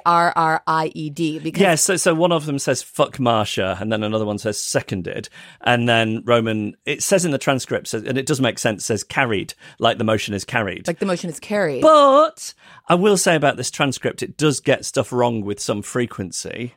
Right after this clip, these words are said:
Speaker 2: The transcript also said that Coq au vin was coconut.
Speaker 1: Oh, yeah, someone told me about that.
Speaker 2: Yeah. Snitch Bitch continues, "Overall, I firmly believe that Connor and Willow will be the winners of Succession. They have somehow found a partnership where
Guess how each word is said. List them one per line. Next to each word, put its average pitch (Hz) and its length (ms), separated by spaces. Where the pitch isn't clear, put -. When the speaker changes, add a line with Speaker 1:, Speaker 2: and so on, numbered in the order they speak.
Speaker 2:
The 165 80
transcript 180 440
also 143 280
said 113 240
that - 160
Coq - 240
au 113 80
vin 120 240
was 98 120
coconut. - 600
Speaker 1:
Oh, 180 200
yeah, 160 200
someone 147 260
told 147 160
me 147 80
about 147 240
that. 147 200
Speaker 2:
Yeah. - 60
Snitch 202 400
Bitch 196 280
continues, 123 640
"Overall, 170 760
I 190 260
firmly 120 400
believe 101 360
that - 180
Connor 147 280
and 127 100
Willow 110 180
will 110 120
be 113 120
the 110 80
winners 127 280
of 110 100
Succession. - 680
They 127 240
have 120 300
somehow 165 720
found 113 260
a - 60
partnership 151 640
where 113 160